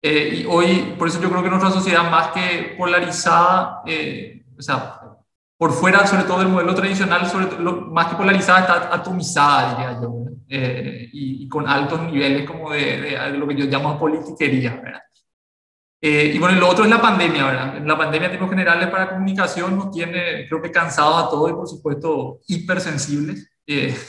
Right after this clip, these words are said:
entonces, hoy en día, eh, yo realmente me siento a veces como en un capítulo de, de Black Mirror, ¿verdad? Que lo, lo tenía como muy lejos. Eh,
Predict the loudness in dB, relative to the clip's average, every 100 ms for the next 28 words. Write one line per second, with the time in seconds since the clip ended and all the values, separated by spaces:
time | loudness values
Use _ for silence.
0 | -18 -8 -4 -2 -2 2 2 2 0 -2
1 | -2 -2 0 2 0 -2 -10 -6 -4 -4
2 | -8 -14 -4 -4 -2 2 2 2 -2 -2
3 | 0 2 2 0 -4 -8 -4 -4 -2 -4
4 | -2 -2 0 0 -2 -6 -4 -4 -4 -6
5 | -8 -10 -16 -18 _ -20 -20 -20 _ -4
6 | -2 0 0 0 0 -2 -2 -2 -2 -4
7 | -2 2 2 2 -2 -8 -10 -16 _ _
8 | _ _ _ _ 0 2 2 0